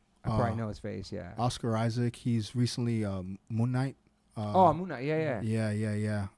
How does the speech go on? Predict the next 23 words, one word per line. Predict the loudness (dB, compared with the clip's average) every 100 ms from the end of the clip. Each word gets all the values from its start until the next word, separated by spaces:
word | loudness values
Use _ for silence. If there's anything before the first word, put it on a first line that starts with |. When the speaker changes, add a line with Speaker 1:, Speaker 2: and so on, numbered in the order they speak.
| -6
Speaker 2:
Uh, | -4 -4 -6 -8 -12 _ _ _
he's | -2 -2
re-, | 0 2
he |
was | 2
also | 2 2 0
in | -2
Drive. | 2 2 4 2 -2 _ -20 -6
Speaker 1:
Okay. | -4 -4 -10 -18 -20 _
Speaker 2:
Miami | 0 4 4 4 2
guy. | 4 4 4 0 _ _ _ _ -4
He | -2
used | 0
to |
be | 0
in |
a | 0
ska | 0 0
band | 2 2 0
back | -2 -2
in |
the | -2
day. | 0 -2